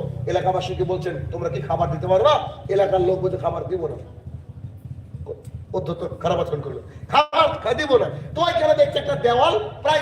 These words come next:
ঝুঁকে পড়ে যাচ্ছে, ঝুঁকে পড়ে যাচ্ছে। তো তিনি করলেন কি, দেওয়ালটাকে সোজা করে দিলেন সারাদিন মেহনত করে। তখন মুসা আলাইহিস সালাম বলছেন, "আপনি তো আশ্চর্য পাবলিক,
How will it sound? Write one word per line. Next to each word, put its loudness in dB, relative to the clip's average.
ঝুঁকে 0
পড়ে 6
যাচ্ছে, 2
ঝুঁকে 0
পড়ে 6
যাচ্ছে। -2
তো 6
তিনি -2
করলেন 4
কি, 4
দেওয়ালটাকে 2
সোজা 0
করে 0
দিলেন -2
সারাদিন 2
মেহনত 0
করে। -4
তখন 0
মুসা -6
আলাইহিস -4
সালাম -6
বলছেন, -10
"আপনি -4
তো -10
আশ্চর্য -8
পাবলিক, -2